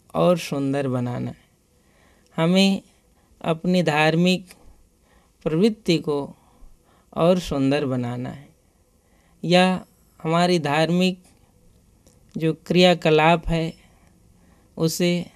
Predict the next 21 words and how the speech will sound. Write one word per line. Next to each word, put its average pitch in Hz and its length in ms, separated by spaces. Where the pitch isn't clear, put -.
हम 170 440
और 208 260
बदल 156 340
सकते 139 460
हैं, - 240
ये 190 180
भाव 123 340
जगता 113 420
है। - 160
और 185 420
इसी 247 300
से 151 260
ही 160 400
हम 180 260
धर्म 180 420
के 185 320
गूढ़ 208 340
से 165 240
गूढ़ 196 300
रहस्यों 160 640
को 139 280